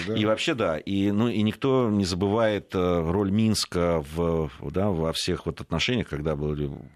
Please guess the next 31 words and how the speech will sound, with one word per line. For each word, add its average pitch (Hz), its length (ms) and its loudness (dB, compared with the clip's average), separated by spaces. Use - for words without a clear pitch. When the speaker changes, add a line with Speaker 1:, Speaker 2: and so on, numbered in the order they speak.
Speaker 2:
а-, 69 760 -4
особо 73 520 -4
такие 73 560 -2
драматические 85 640 -4
события 95 420 -2
на 80 100 0
востоке 80 320 -4
Украины 87 400 -2
разворачивались. - 640 -6
Вот 73 80 -4
это 80 160 -4
вот 73 140 -6
посредничество, 87 920 -4
да, 107 280 0
Speaker 1:
Да, 101 120 2
Speaker 2:
такой 85 200 -4
посредническая 87 680 -2
Speaker 1:
да. 117 40 0
Speaker 2:
роль, 156 140 0
никто 90 340 -2
о, 87 240 -2
о 87 80 -4
ней 104 140 0
не 98 80 0
забывает. 101 400 -2
И 78 160 -4
Лукашенко 160 1000 -2
на 98 160 0
себя, 120 540 0
президент 110 540 -6
Беларуси, 95 760 -4